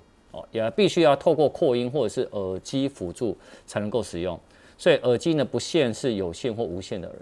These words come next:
机。那除此之外呢，你一定要把I O S更新到十五以上。那也要，也必须要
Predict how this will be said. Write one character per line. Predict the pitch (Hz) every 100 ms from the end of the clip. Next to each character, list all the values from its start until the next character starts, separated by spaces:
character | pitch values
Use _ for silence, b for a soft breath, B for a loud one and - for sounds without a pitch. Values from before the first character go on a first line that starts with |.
| -
机。 | - 82 90 b b b
那 | 190
除 | 233 220
此 | 135
之 | 165
外 | 170 156
呢， | 113 107 104 95
你 | 98 98
一 |
定 | 113
要 | 151
把 | 120 90
I | 123
O | 113
S | 101 92
更 | 117
新 | 120
到 | 113
十 | 98 -
五 | 98
以 | 95 64
上。 | - 90 - _ b b b
那 | - 110 101 95 b b b
也 | - 107
要， | 143 151 127 -
也 | 113
必 | 113 190
须 | 147 160
要 | 156 143 131